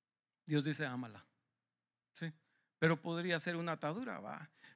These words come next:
Porque si no me trató bien, ah, puchis, a la porra, ahora yo no la trato bien, ¿va?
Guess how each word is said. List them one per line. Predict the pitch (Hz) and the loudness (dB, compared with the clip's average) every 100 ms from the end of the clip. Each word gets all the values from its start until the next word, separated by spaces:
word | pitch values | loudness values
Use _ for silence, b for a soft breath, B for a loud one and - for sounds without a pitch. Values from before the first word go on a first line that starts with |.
| - | 0
Porque | 170 156 170 | 0 0 -2
si | 175 | 2
no | 208 | 4
me | 240 | 4
trató | 226 185 220 | 2 -2 0
bien, | 254 269 202 | 0 0 -4
ah, | - - - | -10 -12 -16
puchis, | - - - - | -18 -12 -10 -6
a | 131 120 | -2 -2
la | 98 | -4
porra, | 147 135 | -6 -2
ahora | 156 135 | -2 -2
yo | |
no | 113 | -6
la | 101 | -10
trato | 104 104 | -12 -8
bien, | 98 190 | -8 -8
¿va? | 120 | -10